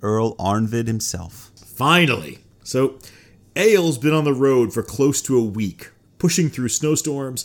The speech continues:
Speaker 2: fighting off ambushes, and,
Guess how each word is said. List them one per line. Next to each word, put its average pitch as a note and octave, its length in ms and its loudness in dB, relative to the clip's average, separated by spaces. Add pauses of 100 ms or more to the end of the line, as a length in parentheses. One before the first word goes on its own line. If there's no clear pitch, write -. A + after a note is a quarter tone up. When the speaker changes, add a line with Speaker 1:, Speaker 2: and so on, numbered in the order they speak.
(140)
Speaker 2:
fighting E3+ 380 0
off A2 180 -8
ambushes, C3 800 -4 (460)
and, A2 200 -8